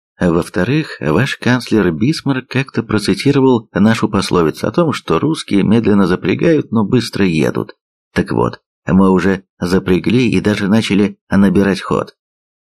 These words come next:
И в запасе у нас достаточно неприятных сюрпризов. Если все пойдет плохо, то вы летом это увидите.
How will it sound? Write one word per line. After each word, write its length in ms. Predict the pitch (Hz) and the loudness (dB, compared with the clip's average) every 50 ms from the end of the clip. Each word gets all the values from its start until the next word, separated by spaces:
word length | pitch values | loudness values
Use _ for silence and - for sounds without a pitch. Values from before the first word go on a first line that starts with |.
| _ _ | _ _
И 180 | - 92 101 98 | 0 2 2 2
в 60 | 92 | 2
запасе 560 | 85 92 92 - - 160 160 139 - - 131 | 2 -2 -4 -2 -2 -2 -2 -2 -2 -2 -2
у 80 | 123 123 | 0 2
нас 220 | 127 127 110 95 | 2 2 0 0
достаточно 760 | 104 101 104 95 - - - 151 147 - 131 - - - 123 120 | -2 -2 -2 -2 -2 -2 -4 -4 -2 -2 -4 -4 -2 0 2 4
неприятных 720 | 110 104 98 - 87 90 95 120 123 117 - 107 101 101 | 4 2 2 2 0 2 2 2 0 0 0 -2 -2 0
сюрпризов. 640 | - 101 87 - - 62 64 62 - - - - _ _ _ _ _ _ _ _ _ _ _ _ _ | 0 -2 -2 -2 -2 -4 -4 -2 -4 -6 -10 -12 _ _ _ _ _ _ _ _ _ _ _ _ _
Если 420 | - - 82 87 101 104 - - 87 | -4 0 2 2 2 2 0 -2 -4
все 260 | - - - 95 104 | -4 -2 -2 -2 -2
пойдет 460 | 101 - 71 69 - 95 92 - - | 0 0 -2 -2 0 0 -2 -2 -2
плохо, 480 | - - 50 50 65 - - - 123 _ _ _ _ _ _ - | -6 -4 -2 -2 -2 -4 -6 -10 -14 _ _ _ _ _ _ 0
то 180 | - 104 113 | 2 2 2
вы 140 | 135 165 160 | 2 2 2
летом 420 | 143 127 131 139 135 151 139 131 - - | 2 2 0 0 0 -2 -4 -4 -2 -2
это 260 | 101 104 101 - 120 | -2 -2 0 0 0
увидите. 640 | 123 120 92 82 82 - - - - - - - | 2 2 2 2 0 0 -2 -6 -8 -10 -12 -14